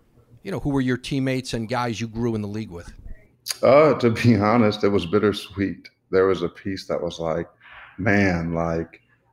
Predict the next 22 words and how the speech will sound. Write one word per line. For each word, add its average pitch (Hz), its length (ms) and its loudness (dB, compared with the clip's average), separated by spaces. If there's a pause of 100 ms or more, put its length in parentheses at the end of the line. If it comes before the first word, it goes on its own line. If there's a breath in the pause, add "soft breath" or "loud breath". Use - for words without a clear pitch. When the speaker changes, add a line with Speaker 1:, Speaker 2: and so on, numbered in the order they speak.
(120)
Speaker 2:
uh, 87 300 4
there 117 100 4
was 123 160 4
no 135 100 6
regret. 104 560 4
So - 80 -8
let 101 140 2
me 101 80 4
say 95 160 0
that. - 180 -4
There 95 100 0
was 90 120 -2
no 104 100 2
regret, 92 440 2
like, 87 180 -4
"Man, 92 160 -6
I 85 80 -8
wish 90 220 -4
I 82 40 -8
would 78 140 -10
have - 60 -20
stayed." - 400 -8